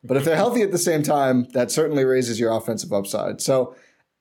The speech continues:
I don't know. I'm just throwing stuff at the wall at this point. Would love to hear your thoughts on, on any of those that interest you, though.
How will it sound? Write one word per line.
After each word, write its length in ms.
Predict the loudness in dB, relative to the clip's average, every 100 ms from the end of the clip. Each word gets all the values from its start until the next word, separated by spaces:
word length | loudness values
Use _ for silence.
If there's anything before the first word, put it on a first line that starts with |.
| _ -2
I 140 | 0
don't 140 | 2 2
know. 320 | 2 0 -2 -2
I'm 140 | 0
just 160 | 0 0
throwing 220 | 0 0
stuff 240 | 0 0
at 80 | 0
the 80 | -2
wall 400 | 0 2 2 0
at 80 | -2
this 140 | -8
point. 280 | -2 -2 0
Would 100 | 0
love 140 | 0 0
to 60 |
hear 120 | 0
your 140 | 0 2
thoughts 280 | 0 0 -2
on, 300 | -4 -6 -4
on 160 | -2
any 220 | 0 2 2
of 80 |
those 300 | 2 0 0
that 100 | -4
interest 380 | -8 -8 -10 -10
you, 100 | -12
though. 300 | -10 -12 -14